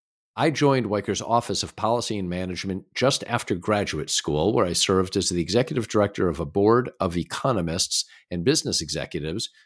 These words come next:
who advised the governor on economic development initiatives.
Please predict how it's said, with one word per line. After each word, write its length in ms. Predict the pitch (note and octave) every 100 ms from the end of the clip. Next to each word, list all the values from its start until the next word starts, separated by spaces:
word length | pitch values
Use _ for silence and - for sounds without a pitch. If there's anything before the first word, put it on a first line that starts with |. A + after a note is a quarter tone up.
| _
who 60 | G#2+
advised 460 | F2+ G#2 C3 C#3+
the 60 | A#2
governor 460 | F#2+ F#2 F#2+ F#2+ -
on 160 | F2+ -
economic 460 | A2 - A2+ A2 -
development 540 | D#2+ F2 - G2 F#2
initiatives. 720 | F2 F2 F2+ - - - -